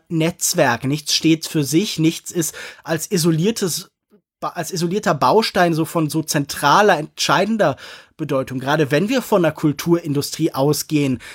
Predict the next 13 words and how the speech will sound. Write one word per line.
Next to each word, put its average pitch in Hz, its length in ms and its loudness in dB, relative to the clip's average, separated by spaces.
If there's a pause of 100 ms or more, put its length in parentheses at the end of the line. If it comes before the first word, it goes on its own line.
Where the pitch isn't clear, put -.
(120)
dann 143 120 -4
ist - 180 -4
da 311 100 4
auch 185 140 -4
eben 180 300 -2
ein 170 120 -2
Gefühl 185 340 -2
von 156 260 -4
Gleichheit, 147 640 2
von 143 260 -4
Wiederholung 151 640 2
und 139 200 -4
so. 131 260 -4